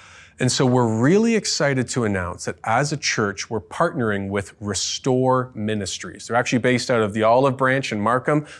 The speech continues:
They were a church trying to solve this problem. What Restore Ministries does is they train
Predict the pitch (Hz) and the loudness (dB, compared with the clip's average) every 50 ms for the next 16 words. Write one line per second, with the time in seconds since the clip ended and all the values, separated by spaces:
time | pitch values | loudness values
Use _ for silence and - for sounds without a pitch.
0 | - - 120 117 113 117 113 - - - 139 135 - - - - 131 127 131 127 | -6 -2 0 2 2 2 2 2 2 2 2 0 0 -2 -2 0 2 2 2 0
1 | 120 120 - - - 131 127 131 127 127 123 120 - - - - 120 104 98 92 | -2 -4 -6 0 2 4 4 4 2 0 -4 -6 -6 -6 -4 0 2 2 2 0
2 | 92 82 90 - _ - - - - - 131 151 - 156 139 131 - - - 170 | -4 -10 -14 -16 _ -20 -20 -10 -2 0 0 0 2 0 0 0 0 2 4 6
3 | 190 220 233 220 185 170 175 180 170 165 - - - 151 135 120 110 - 113 - | 6 6 6 4 4 4 4 2 2 -2 -2 -2 0 0 0 0 -2 -6 -8 0
4 | - 117 101 90 90 104 127 - - - - - - - - - - - - 135 | 2 2 4 4 2 0 -4 -6 -8 -12 -16 -20 -20 -20 -20 -20 -12 -4 -2 -2
5 | 113 113 113 123 117 110 - - - - - - 151 160 175 190 208 220 220 220 | 0 0 0 0 0 0 0 -2 -2 -2 -4 -2 -2 0 2 2 2 2 2 0
6 | 220 220 | 0 -2